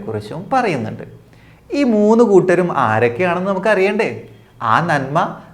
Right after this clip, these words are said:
നമ്മുടെ അടുത്തുണ്ടെങ്കിൽ നമുക്ക് സ്വർഗത്തിൻ്റെ താഴ്ഭാഗത്തോ മധ്യഭാഗത്തോ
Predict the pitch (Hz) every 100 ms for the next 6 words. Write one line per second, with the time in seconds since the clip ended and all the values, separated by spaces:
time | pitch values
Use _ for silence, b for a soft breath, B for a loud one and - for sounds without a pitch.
0 | - 110 101 101 123 147 120 - 170 135
1 | 135 170 175 107 104 113 120 113 110 120
2 | 123 117 113 117 123 123 123 147 147 135
3 | 113 113 135 135 135 139 165